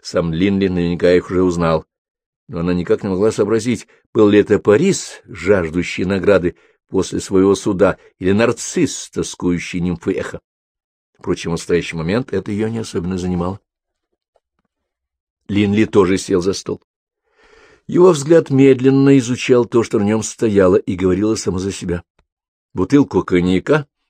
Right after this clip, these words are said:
переполненную пепельницу, дельфтское блюдо с апельсинами.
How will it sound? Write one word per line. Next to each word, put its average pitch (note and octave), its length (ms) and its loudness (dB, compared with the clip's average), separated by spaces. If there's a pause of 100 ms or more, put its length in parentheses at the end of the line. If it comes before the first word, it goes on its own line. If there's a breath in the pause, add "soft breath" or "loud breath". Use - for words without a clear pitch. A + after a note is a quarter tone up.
переполненную E2+ 720 -2
пепельницу, A2 640 -4 (440)
дельфтское G2+ 640 2
блюдо F2 320 0
с - 120 -8
апельсинами. C3 600 -4